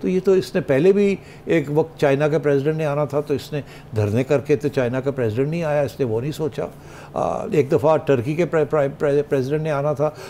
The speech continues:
तो parliament के अंदर, और उसने आके speech देनी थी, आ, Erdogan ने, और ये साहब से थे, इन्होंने वॉकआउट कर दिया था। तो इस, ये तो इस किस्म की हरकतें करते रहे हैं।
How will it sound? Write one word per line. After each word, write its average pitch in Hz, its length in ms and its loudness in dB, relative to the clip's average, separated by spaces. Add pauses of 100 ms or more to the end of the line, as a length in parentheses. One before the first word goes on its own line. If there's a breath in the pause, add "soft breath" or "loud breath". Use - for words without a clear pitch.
(140)
तो 143 200 8
parliament 139 480 2
के 160 120 0
अंदर, 151 240 2 (360 loud breath)
और 151 100 6
उसने 147 260 4
आके 143 220 2
speech 139 340 -2
देनी 170 240 0
थी, 185 200 0 (280 loud breath)
आ, - 80 0
Erdogan 165 600 2
ने, 196 120 0
और 151 180 2
ये 147 180 4
साहब 139 260 0
से 147 180 -2
थे, 156 120 2
इन्होंने 139 200 0
वॉकआउट 117 380 0
कर 147 160 -2
दिया 170 180 -2
था। 190 180 -4 (340 loud breath)
तो - 100 -2
इस, - 260 -4 (100)
ये 220 100 0
तो 277 160 -4
इस 240 140 -2
किस्म 233 280 0
की 247 100 2
हरकतें 190 320 -2
करते 147 300 -4
रहे 107 120 -6
हैं। 92 140 -12